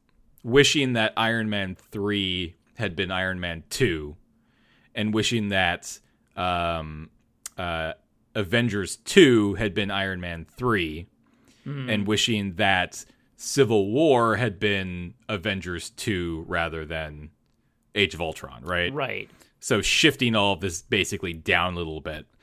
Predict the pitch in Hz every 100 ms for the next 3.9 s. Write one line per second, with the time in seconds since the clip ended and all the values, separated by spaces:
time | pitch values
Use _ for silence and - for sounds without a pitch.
0 | _ _ _ 95 87 82 78 76 - _
1 | _ _ _ _ _ _ _ _ - 170
2 | 190 - - 185 226 - - - 190 233
3 | 175 139 123 117 120 113 104 117